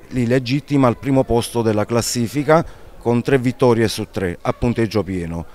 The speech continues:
Classifica invece amara per i ramarri locali, fermi a un solo punto in classifica.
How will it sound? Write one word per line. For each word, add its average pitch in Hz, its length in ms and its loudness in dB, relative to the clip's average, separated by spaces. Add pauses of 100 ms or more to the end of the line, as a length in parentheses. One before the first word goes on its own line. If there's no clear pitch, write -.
(140)
Classifica 117 560 -2
invece 117 360 2
amara 120 420 2
per 107 180 -2
i 110 60 -2
ramarri 101 640 -2 (120)
locali, 110 600 -2 (420)
fermi 127 540 0
a 123 100 -2
un 127 120 4
solo 127 260 0
punto 113 320 -2
in 113 80 0
classifica. 92 720 -6